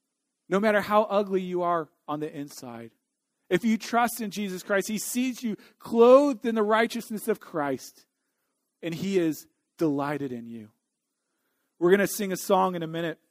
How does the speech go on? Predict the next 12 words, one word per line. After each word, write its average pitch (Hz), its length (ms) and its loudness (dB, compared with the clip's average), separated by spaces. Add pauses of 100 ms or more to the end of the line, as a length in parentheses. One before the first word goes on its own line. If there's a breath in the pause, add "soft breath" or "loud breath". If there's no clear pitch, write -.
(680)
Many 175 240 0
of 160 80 0
you 165 100 -4
may 165 200 0
be 160 140 -6
familiar 160 440 2
with 143 220 -2
it. 127 160 -8 (480)
It 165 120 4
goes 185 280 2
like 165 240 0
this. - 540 -4